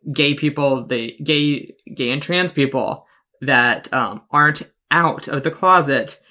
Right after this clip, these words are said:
uh, that are afraid to be so because they'll be, like,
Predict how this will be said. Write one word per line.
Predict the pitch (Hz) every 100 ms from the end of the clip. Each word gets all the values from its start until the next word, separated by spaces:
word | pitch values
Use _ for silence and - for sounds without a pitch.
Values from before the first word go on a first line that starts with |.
| _ -
uh, | 151 139 131 123
that | 151 147 143 -
are | - 143 143
afraid | 139 - 156 147
to | 143
be | 151 190
so | - 139
because | 135 135 131
they'll | 135 135 131
be, | 131 131 135
like, | 131 131 127 135 131